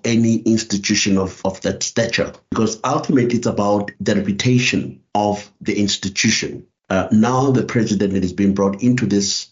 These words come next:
mess. You know, how does the, the spokesperson navigate that particular space? Because everything's now pointing to the institution. Everything now is pointing to the president, of which the president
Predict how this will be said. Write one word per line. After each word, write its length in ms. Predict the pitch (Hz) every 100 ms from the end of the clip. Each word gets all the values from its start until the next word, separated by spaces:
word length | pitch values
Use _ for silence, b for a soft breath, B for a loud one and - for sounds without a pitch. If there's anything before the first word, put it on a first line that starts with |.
| -
mess. 560 | 104 113 - - - _ -
You 120 | 107
know, 300 | 98 101 -
how 280 | - - 147
does 240 | 135 117
the, 200 | - 98 -
the 80 | 101
spokesperson 720 | - 131 127 - 113 - 95
navigate 640 | 117 127 120 107 101 -
that 160 | 117 120
particular 380 | 110 - 98 101
space? 300 | - 107 98
Because 420 | - 101 98 -
everything's 420 | 139 143 135 127 104
now 160 | 110
pointing 440 | 107 117 117 113 110
to 80 | 98
the 100 | 107
institution. 560 | - 110 113 110 107
Everything 220 | 113 113
now 120 | 110 107
is 260 | 101 -
pointing 520 | - 107 104 104 104
to 100 | 101
the 140 | 98 98
president, 480 | - 120 113 101 98
of 120 | 98
which 180 | 127 123
the 60 |
president 540 | 92 127 123 101 104